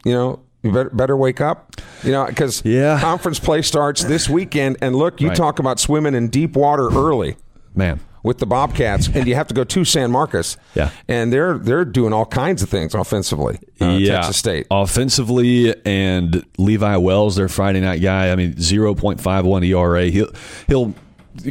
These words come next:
Speaker 2: good chance to be a first day guy in the M L B draft in this, uh, coming July.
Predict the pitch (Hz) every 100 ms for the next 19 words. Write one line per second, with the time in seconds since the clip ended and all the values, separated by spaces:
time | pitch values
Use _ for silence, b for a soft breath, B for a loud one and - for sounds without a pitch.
0 | 101 151 - 143 135 - 123 117 98 113
1 | 113 104 104 98 92 98 101 95 98 92
2 | 85 92 82 90 90 98 - - - 98
3 | 92 92 95 - 101 87 - 107 98 87
4 | 90 87 90 90 90